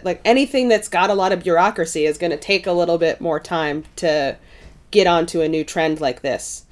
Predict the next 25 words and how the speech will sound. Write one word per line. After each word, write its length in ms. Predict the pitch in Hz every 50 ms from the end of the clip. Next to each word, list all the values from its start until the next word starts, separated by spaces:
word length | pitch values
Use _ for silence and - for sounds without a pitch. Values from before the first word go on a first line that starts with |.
| - - - - - -
especially 400 | 180 - - 190 170 175 - 175
one 200 | 165 160 156 160
that 120 | 156 - 143
involves, 420 | 160 156 156 143 139 143 147 -
like, 160 | 151 151 -
figuring 480 | - - - - 143 - 170 165 180 214
out 180 | 254 285 269
payroll 340 | - 254 285 381 320 208 165
tax 500 | - - 160 143 123 - - - - 240 -
<laughs> 40 |
and, 200 | - - 269 -
like, 800 | - 339 269 - - 294 277 277 - - - - - - - - - - - - - - 415 349 370 - 247 320 - - - - - - 277 - - 339 - -
and, 300 | 262 247 214 208 202 - - - - - - - -
and 300 | 208 196 185 180 180 175
figuring 420 | - 190 180 175 196 190 196 196
out, 240 | 190 196 208 - -
like, 180 | 190 190 190 -
how 200 | - 160 165 170
to, 320 | 185 185 185 180 - - - - - - - -
you 120 | - 190 165
know, 220 | 160 156 156 - - _ _ - - - - - - - - - - - -
pay 280 | - - 196 196 202 202
for, 720 | 202 - 220 208 208 202 202 202 202 202 202 202 190 - - -
you 80 | - 190
know, 380 | 180 170 165 165 170 170 175